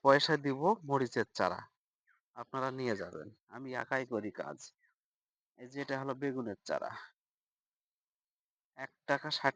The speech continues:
পয়সা চারা দেব, আপনারা নিয়ে যাবেন। কতগুলা চারা লাগে? মাশাআল্লাহ, চারা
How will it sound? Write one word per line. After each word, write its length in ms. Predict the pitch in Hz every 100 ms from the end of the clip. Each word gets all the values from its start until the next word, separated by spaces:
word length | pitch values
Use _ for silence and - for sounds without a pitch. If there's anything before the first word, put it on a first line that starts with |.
| _
পয়সা 300 | - 127 - 135
চারা 280 | 120 113 110
দেব, 200 | 110 127 143
আপনারা 280 | 123 120 123
নিয়ে 220 | 120 117 110
যাবেন। 260 | 107 123 131
কতগুলা 460 | 123 135 127 123
চারা 240 | 113 110 101
লাগে? 280 | 98 - - _ _ _ _ _ _ 117
মাশাআল্লাহ, 540 | 120 - 123 117 120 131
চারা 220 | 117 113